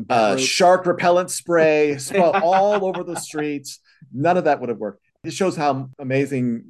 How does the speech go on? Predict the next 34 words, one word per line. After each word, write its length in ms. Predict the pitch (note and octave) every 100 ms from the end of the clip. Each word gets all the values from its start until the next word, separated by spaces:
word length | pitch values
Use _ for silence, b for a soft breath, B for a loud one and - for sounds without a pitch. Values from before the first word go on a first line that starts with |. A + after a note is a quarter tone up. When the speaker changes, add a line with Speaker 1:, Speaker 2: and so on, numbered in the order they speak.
| G2+
Speaker 1:
Robin 320 | C3 C#3+ B2
is 160 | A2+ G#2+
that 120 | F#2
he 320 | - F#3+ G3+
could 180 | D#3+ C3+
get 240 | C3 C3 _ _ -
it 180 | A#2 -
loose 220 | A#2 -
from 120 | G2+
that. 220 | E2+ - b b -
It 60 | D3+
was 120 | C3+
just 160 | C3
fun, 240 | - F#2 E2
awesome 280 | A2+ A#2+ -
stuff. 200 | - F#2+ C3+
And 80 |
I 40 | A#2+
really 320 | G#2+ D3+ D3
liked, 240 | B2+ A#2 - C3
and 180 | A2+
the 120 | G#2+ G#2
artwork 360 | C3 C#3 C3+
and 100 | A#2
the 60 | G2+
depiction, 460 | G2 C3+ - B2
uh, 380 | A#2 G#2 F#2 F2+ - A2
Babs 380 | A#2 B2 A2
and 140 | A2 G#2
Dick 200 | A2 -
both 160 | G#2
look 160 | G2 -
great. 420 | - A2+ A#2 A2+ - G2+
And 200 | G#2+ G2